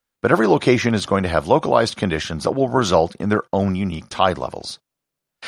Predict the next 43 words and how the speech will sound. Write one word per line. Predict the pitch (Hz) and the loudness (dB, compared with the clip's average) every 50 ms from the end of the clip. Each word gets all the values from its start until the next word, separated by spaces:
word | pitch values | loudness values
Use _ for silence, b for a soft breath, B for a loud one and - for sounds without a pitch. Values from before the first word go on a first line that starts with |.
| B B B B | B B B B
Given | - 240 247 277 | 2 2 4 4
that | 240 208 | 4 4
the | - - | 2 0
tides | - - 104 98 98 95 107 | 0 2 2 2 2 2 2
are | 107 | 0
affected | 95 - - 82 - - 95 80 | 0 2 0 0 0 0 -4 -2
by | 71 78 76 | 0 0 0
the | 78 82 | 0 0
sun | - - - 73 69 | 0 0 0 0 -2
and | 69 73 | -4 -4
the | 87 | 0
moon, | 117 165 180 131 101 92 95 - B B B B - | 2 4 4 4 2 0 -2 -6 B B B B -6
you | 220 240 | -2 2
might | 262 247 202 | 4 4 2
be | - 131 123 | 4 2 2
wondering | 95 98 95 87 101 120 135 | 2 2 2 4 2 2 0
if | 127 - | -2 0
they're | - 101 | 2 0
affected | 117 - - - - - - 90 | 2 2 0 -2 -2 -2 -2 0
by | - 123 | 2 2
other | - - - 95 | 2 2 0 -2
planets. | 92 - - - - - - - - - - - _ _ _ _ _ _ B B B | -4 0 2 2 2 2 0 -2 -4 -10 -12 -12 _ _ _ _ _ _ B B B
And | - 131 | 2 4
the | 131 135 127 113 165 | 4 4 4 4 4
answer | 208 233 - 247 247 | 2 4 4 4 2
is, | - - 92 85 101 113 - - - _ _ _ _ _ _ _ - | 4 4 2 2 2 0 -2 -8 -10 _ _ _ _ _ _ _ -6
technically, | - - 202 247 220 120 - - 71 67 62 65 - - _ _ _ - | 0 2 2 2 2 0 -2 -2 -4 -4 -4 -6 -8 -12 _ _ _ -6
yes. | - 113 170 226 - - - - - - - _ _ _ _ _ _ _ _ _ - | 0 2 2 2 2 0 -2 -4 -4 -6 -8 _ _ _ _ _ _ _ _ _ 0
However, | - 143 - - - 277 127 113 82 | 0 2 2 2 2 4 2 2 2
the | 113 117 117 - | 0 -2 -2 0
influence | 151 190 - 156 147 143 139 - - | 0 0 0 0 0 0 0 0 -2
of | 85 - | -2 2
other | - 180 214 | 2 2 2
planets | - - - - 95 92 92 92 - | 2 2 2 2 2 2 0 -2 -4
is | - 78 | -6 -4
so | - - - - - 135 175 170 | -2 0 0 2 4 4 4 4
minute | 131 101 87 82 82 110 147 202 - - _ _ _ _ | 4 2 2 2 2 2 2 2 0 -6 _ _ _ _
that | - 127 | 2 4
it | 147 175 | 4 4
can | - 185 165 | 2 2 2
barely | - - 78 82 87 85 | 2 2 2 2 2 0
be | 80 76 90 | 0 0 -2
measured. | 82 71 67 64 - - - 50 | 0 0 0 -2 -2 -6 -10 -12